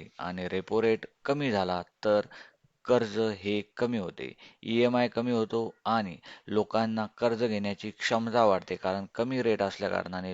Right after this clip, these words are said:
लोक हे लोन घेतात, त्यामुळे त्यांनाही त्यांच्या खिशाला परवडेल असे त्यांनाही लोन भेटते. ही गोष्ट तुम्हाला विशेषतः होम लोन आणि बिझनेस लोनमध्ये दिसून येते. तर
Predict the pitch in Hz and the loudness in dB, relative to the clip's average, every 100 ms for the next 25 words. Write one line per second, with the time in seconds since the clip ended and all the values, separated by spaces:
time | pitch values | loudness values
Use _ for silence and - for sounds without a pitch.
0 | 98 117 - 92 76 - - - - _ | -2 -2 -2 -4 -6 -10 -16 -18 -20 _
1 | - 110 113 107 110 120 107 104 107 107 | -6 0 2 4 4 4 0 0 0 0
2 | _ _ 117 117 117 110 110 107 - - | _ _ 2 2 2 -2 -4 -8 -18 -20
3 | _ - 101 104 113 107 113 117 104 101 | _ -2 -2 0 -2 -2 -4 -8 -2 -2
4 | 101 107 - 104 113 107 104 107 101 101 | -2 -6 -8 -6 0 0 2 0 -2 -2
5 | 104 - 113 127 110 101 98 98 98 85 | -4 -6 -4 -4 0 -2 -2 -6 -6 -10
6 | - _ _ _ _ _ _ 101 104 107 | -16 _ _ _ _ _ _ -4 -2 -2
7 | 98 95 - 76 110 - - - - 127 | -4 -6 -8 -12 -12 -18 -20 -14 -4 -2
8 | 123 120 - 113 110 110 101 92 110 107 | 0 -2 -4 -4 -2 0 0 -2 -6 -4
9 | 113 101 - 107 113 107 110 - 92 101 | 0 0 -2 -4 -2 -2 -4 -4 -4 -4
10 | 101 101 95 113 - 104 107 98 92 98 | -4 -6 -4 -6 -4 -2 -2 -2 -4 -4
11 | - - - - 104 110 113 95 78 80 | -8 -20 -20 -10 -6 -2 -2 -4 -6 -14
12 | - _ _ _ _ _ _ _ _ _ | -18 _ _ _ _ _ _ _ _ _
13 | - - - 90 | -20 -14 -6 -4